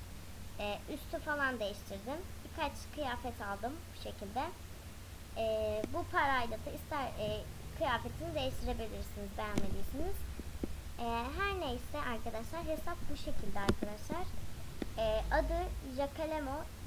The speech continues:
yüz yirmi üç. Adı bu arkadaşlar. Beş level.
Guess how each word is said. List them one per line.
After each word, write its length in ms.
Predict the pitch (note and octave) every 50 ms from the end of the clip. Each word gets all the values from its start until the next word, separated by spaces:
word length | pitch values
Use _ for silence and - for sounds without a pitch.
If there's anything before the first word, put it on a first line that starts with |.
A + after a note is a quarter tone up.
| B3 B3 B3+
yüz 260 | C#4 C4+ A#3 A3+ A3+
yirmi 220 | B3 A#3+ B3 B3 A#3+
üç. 260 | A#3+ C4 D4+ D4+ - - - - - - - - - - - - - - - - - - - - - - - - - - - - - - - -
Adı 300 | C#4 C#4+ B3 D4 C#4+ C4
bu 60 | D4
arkadaşlar. 960 | C4+ A#3+ A3+ A3+ G#3+ G#3 G3+ - A3 G#3 G#3 G#3 A3+ - - B3+ C4 D4+ F4 - - - - - - - - - - - - - - - - - - - - - - - A#3+ A#3+
Beş 360 | C4+ C#4+ D4+ D#4+ - - -
level. 420 | B3 G#3+ G#3 G#3 G#3 G#3+ A#3 C#4